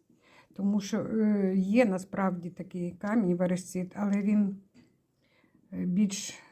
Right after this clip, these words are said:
скажімо, скромний має вигляд. А цей камінь, то що я не знаю, з чого його роблять. Це, ну, підробка, не підробка, але я їх дуже люблю.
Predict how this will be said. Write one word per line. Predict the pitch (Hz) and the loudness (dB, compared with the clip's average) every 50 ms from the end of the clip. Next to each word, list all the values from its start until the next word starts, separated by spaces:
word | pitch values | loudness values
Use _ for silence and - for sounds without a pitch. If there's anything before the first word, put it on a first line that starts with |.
| _ _ _ _ _ _ _ | _ _ _ _ _ _ _
скажімо, | _ - - - 185 170 165 185 175 175 170 | _ -20 -12 -6 -4 -2 -2 0 -2 -2 -4
скромний | 175 - - 214 208 208 190 165 170 165 160 156 156 - _ _ _ _ _ _ _ _ _ _ _ _ _ _ _ _ _ _ _ - 185 185 180 | -4 -4 -2 0 2 2 2 2 2 0 -2 -4 -6 -10 _ _ _ _ _ _ _ _ _ _ _ _ _ _ _ _ _ _ _ -20 -16 -10 -6
має | 185 185 175 165 165 160 | -2 -2 0 0 0 0
вигляд. | 156 180 220 254 254 208 170 165 170 - - _ - - - - - - - | 0 0 0 2 2 2 0 0 -2 -4 -16 _ -20 -20 -20 -20 -20 -14 -10
А | 175 180 | -10 -8
цей | 180 - 247 277 285 277 277 | 0 4 6 6 6 4 2
камінь, | - 208 190 170 170 170 175 175 175 180 - - - 190 185 - | 0 0 0 2 2 2 0 0 -2 -4 -6 -8 -6 -6 -4 -4
то | 190 196 | -4 -6
що | 196 - 196 180 - | -6 -4 -6 -6 -6
я | - - 214 214 240 247 247 | -2 2 6 6 8 8 8
не | 247 226 190 | 6 4 2
знаю, | 185 202 202 190 190 175 175 180 185 | 0 0 0 0 0 0 -2 -2 -4
з | |
чого | - - 208 202 202 202 196 | -6 -8 -8 -8 -4 -4 -4
його | 190 185 185 190 185 190 | -2 -2 -2 -4 -2 2
роблять. | 208 247 302 254 220 180 175 180 - _ _ _ _ _ _ _ _ _ _ _ _ _ _ | 4 4 4 4 2 0 -2 -4 -6 _ _ _ _ _ _ _ _ _ _ _ _ _ _
Це, | _ - 220 214 208 202 190 160 | _ -6 -2 -2 0 0 -2 -2
ну, | 165 165 214 233 233 190 156 165 175 180 - - | 0 2 4 4 4 4 2 -2 -4 -8 -8 -6
підробка, | 220 202 220 220 214 - - - 190 | -2 0 2 2 2 0 -2 -4 -4
не | 190 180 180 | -2 -2 -4
підробка, | 190 196 190 196 226 240 226 - - - | -4 -2 -2 0 0 -2 -2 -4 -8 -6
але | 170 175 180 185 190 185 185 - _ _ - _ _ _ - | -6 -4 -4 -4 -6 -6 -8 -12 _ _ -20 _ _ _ -8
я | - 196 214 233 | -4 0 4 4
їх | 240 208 180 | 4 4 4
дуже | 170 180 190 190 196 196 | 2 0 0 2 2 2
люблю. | 180 170 160 151 143 156 156 | 0 0 -2 -4 -6 -6 -8